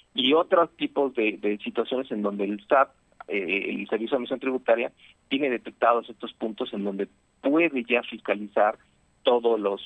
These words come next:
los, los recursos que provienen, ¿sí? o, o que, o que adquieres, o que, o que, este,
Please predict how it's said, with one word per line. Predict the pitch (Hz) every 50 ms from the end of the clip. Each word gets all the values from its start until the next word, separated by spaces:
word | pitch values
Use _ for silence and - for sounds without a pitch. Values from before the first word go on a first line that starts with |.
| -
los, | - 101 101 98 95 - - -
los | 101 98 98 98
recursos | 98 - - 175 - 131 127 123 - _
que | - 113
provienen, | - - 107 110 104 117 131 143 143 139 131 127 120 147 170 - _ _ _ _ _ _ _ _ - -
¿sí? | 113 113 120 -
o, | 110
o | 104 - 113 101 -
que, | - 104 101 -
o | - 101 -
que | - 120
adquieres, | 113 - - - 147 156 143 139 147 143 -
o | 110 92 -
que, | - -
o | 98 - 101 92 -
que, | - 95 98 98 95 - - 85 95 92
este, | 90 - _ _ - 95 92 92 90 -